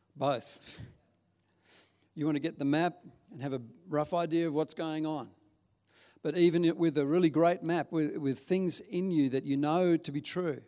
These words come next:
there are times where you need a guide to say, "No, that's right. That's the way. Yeah, I know it looks a bit strange,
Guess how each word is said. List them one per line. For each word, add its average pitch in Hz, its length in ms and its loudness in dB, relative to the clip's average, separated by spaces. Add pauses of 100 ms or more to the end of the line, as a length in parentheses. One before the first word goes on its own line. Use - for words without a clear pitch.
(1300)
there 147 120 -4
are 135 40 -2
times 165 480 -2
where 147 120 -2
you 131 160 0
need 143 320 -2
a 135 100 -8
guide 135 360 -6
to 131 80 -8
say, 120 320 -6 (120)
"No, 202 220 -6
that's 214 240 -8
right. 160 200 -2 (1160)
That's 240 160 -10
the 208 100 2
way. 170 220 -2 (1500)
Yeah, 160 100 -2
I 170 60 2
know 196 120 2
it 208 40 2
looks 175 160 -2
a - 40 -6
bit - 100 -4
strange, 151 580 -6